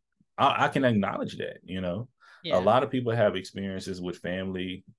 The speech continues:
Speaker 1: um, in different ways. But when a child comes into custody, um, once again, being taken from their parents, no matter how long, it's
Speaker 2: Mm-hmm.
Speaker 1: gonna cause some, some issues, you know? Um,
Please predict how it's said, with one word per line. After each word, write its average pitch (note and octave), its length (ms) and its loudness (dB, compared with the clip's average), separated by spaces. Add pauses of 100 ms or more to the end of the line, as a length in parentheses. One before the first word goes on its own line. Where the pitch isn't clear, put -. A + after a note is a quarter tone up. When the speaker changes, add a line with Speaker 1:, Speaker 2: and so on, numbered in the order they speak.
Speaker 1:
um, F2 760 -2 (160)
in F#2+ 140 -2
different E2+ 340 -2
ways. F#2 520 -4 (400)
But E2+ 360 0
when F2+ 160 -6
a D#2+ 80 -8
child G#2 340 2
comes G2+ 280 0
into D#2+ 120 -8
custody, B2 600 -4 (440)
um, F2+ 320 0
once G2 360 -2
again, E2+ 300 -2 (460)
being F2+ 720 -2 (260)
taken G#2+ 380 -2
from G2+ 160 -2
their G2 120 0
parents, G2+ 640 -2
no G2 120 0
matter F#2+ 280 0
how F2+ 240 0
long, B2 400 0 (320)
it's F3+ 280 -4
Speaker 2:
Mm-hmm. C3+ 100 -4
Speaker 1:
gonna D3 220 -2
cause - 380 -4
some, C#3+ 280 -8
some C3 240 -6
issues, F3 520 -6
you F2 100 -6
know? A2+ 320 -6 (540)
Um, F#2 540 0